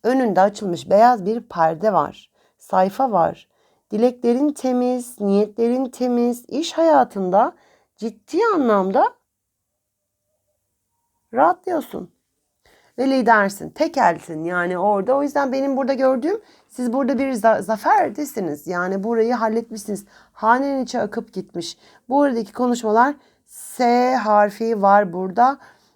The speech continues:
Yani önden giden, arkadan da gelen tın tın birisi olarak çıkmışsınız. İnce uzun boylu biri önden gidiyor. Arkasından ona bağlı olan, virgülle bağlı.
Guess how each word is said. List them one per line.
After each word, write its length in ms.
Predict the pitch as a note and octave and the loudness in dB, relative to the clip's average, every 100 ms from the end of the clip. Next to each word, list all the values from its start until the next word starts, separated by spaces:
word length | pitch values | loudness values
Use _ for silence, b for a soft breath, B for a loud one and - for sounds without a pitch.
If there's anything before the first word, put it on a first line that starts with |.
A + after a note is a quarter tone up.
| b | b
Yani 300 | G#3+ A#3+ B3 | 0 2 4
önden 440 | B3 C4 C4 B3+ A#3 | 2 2 2 2 0
giden, 180 | A#3 C4 | 0 2
arkadan 520 | A#3 A3+ A3+ A#3 A3 | 2 0 -2 0 0
da 60 | |
gelen 400 | A#3 A3+ A3 A3+ | 0 2 2 0
tın 220 | G#3+ G#3+ G#3 | -2 -4 -4
tın 260 | A#3 A#3 | -2 0
birisi 320 | G#3 G3+ G3+ | 0 0 0
olarak 400 | G#3 F#3+ F3 E3 | 0 2 0 -2
çıkmışsınız. 720 | - E3+ - F3+ - F3+ A3 G#3 | -6 -14 -10 -10 -8 -6 -4 -2
İnce 220 | G3+ G3 | -2 0
uzun 320 | G3 F#3 G3 | -2 0 0
boylu 260 | F#3 F3+ F3+ | 0 0 0
biri 140 | F#3+ | 0
önden 400 | F#3 F#3 F#3+ F3+ | 0 0 0 0
gidiyor. 220 | E3+ G#3 | 0 2
Arkasından 600 | F3+ F3+ G3 G3 F#3 F#3 | 2 0 -6 -6 -4 -2
ona 240 | F3+ F#3+ F3+ | -2 -2 2
bağlı 280 | F3+ F3+ | 4 4
olan, 300 | F#3 E3+ F#3 G3+ b b b | 2 0 -2 -4 b b b
virgülle 600 | A3 G#3+ G3 G#3 F#3 D#3+ | -2 0 0 0 0 4
bağlı. 460 | E3 D#3+ E3 A3 | 6 6 4 -2